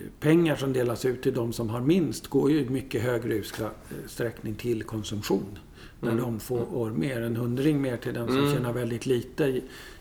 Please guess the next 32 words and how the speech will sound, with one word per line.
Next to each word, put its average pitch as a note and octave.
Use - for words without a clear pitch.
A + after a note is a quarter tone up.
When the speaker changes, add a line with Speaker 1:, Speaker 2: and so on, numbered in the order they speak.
Speaker 1:
ger C#3+
mer C#3+
konsumtion B2+
än B2
en A#2+
hundring A#2+
Speaker 2:
Precis. A#2+
Speaker 1:
till C#3
den B2+
som B2
tjänar A#2
mycket. D3
Vilket C3
ju, C3
eh, D3+
förstås B2+
är A#2
ett A2+
problem A2
på A#2
samhällsnivå A2+
när A#2
det -
gäller G#2
utsläpp B1+
och, -
och, -
Speaker 2:
Ja. A2
Speaker 1:
och, A#2+
och A#2
sådana -
saker. A2+